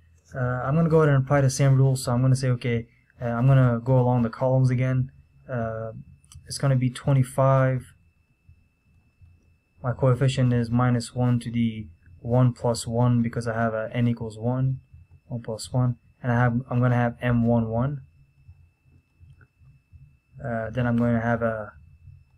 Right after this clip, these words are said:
plus, uh, I'm gonna pick the second number here, negative five times a negative one to the one plus two now, n equals two.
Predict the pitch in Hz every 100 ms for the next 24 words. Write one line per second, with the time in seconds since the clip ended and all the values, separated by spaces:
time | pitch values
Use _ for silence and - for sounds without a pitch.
0 | _ - 131 123 117 - - - - 120
1 | 110 110 117 127 120 - 127 117 - 127
2 | 123 120 123 120 117 117 117 117 113 -
3 | - 127 123 123 120 - _ _ _ _
4 | - _ _ - 131 120 117 117 113 117
5 | 120 117 110 113 120 117 113 113 107 117
6 | 117 117 123 107 - - - 147 143 139
7 | 131 123 120 117 107 - - 131 131